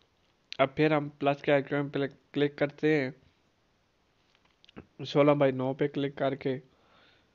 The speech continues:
वीडियो की रेशियो सिलेक्ट करें, सोलह by नौ। इसके बाद हम फिर मीडिया में जाते हैं, मीडिया में जाके हम वो वीडियो सिलेक्ट करते हैं। इस वीडियो का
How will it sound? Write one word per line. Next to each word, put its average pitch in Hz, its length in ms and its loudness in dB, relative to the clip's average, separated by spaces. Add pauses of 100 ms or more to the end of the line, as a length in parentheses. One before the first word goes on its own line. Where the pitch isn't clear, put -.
(640)
वीडियो 135 340 -2
की 139 100 -4
रेशियो 131 360 0
सिलेक्ट 131 380 -2
करें, 151 280 -2
सोलह 135 280 -2
by 139 180 0
नौ। 143 200 -4 (600)
इसके 135 260 -2
बाद 127 300 4
हम 123 180 -2 (320)
फिर 139 260 2 (440)
मीडिया 135 360 0
में 165 140 -2
जाते 139 280 0
हैं, 139 120 -2
मीडिया 131 320 -2
में 143 160 -2
जाके 123 340 0
हम 131 200 -4 (560)
वो 135 160 2
वीडियो 127 320 -2
सिलेक्ट 139 320 -2
करते 143 380 0
हैं। 120 140 -4 (840)
इस 151 200 -6
वीडियो 151 280 2
का 160 120 4